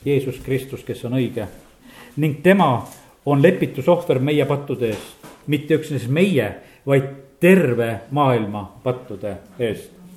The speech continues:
Mu lapsed, seda ma kirjutan teile,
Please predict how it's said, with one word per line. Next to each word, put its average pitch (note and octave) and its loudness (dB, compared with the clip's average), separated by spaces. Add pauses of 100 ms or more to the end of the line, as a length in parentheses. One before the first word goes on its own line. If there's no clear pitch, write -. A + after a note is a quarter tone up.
(3250)
Mu D3+ 2
lapsed, E3+ 0 (500)
seda C3 2
ma F#3 4
kirjutan C3+ 0
teile, G2+ -2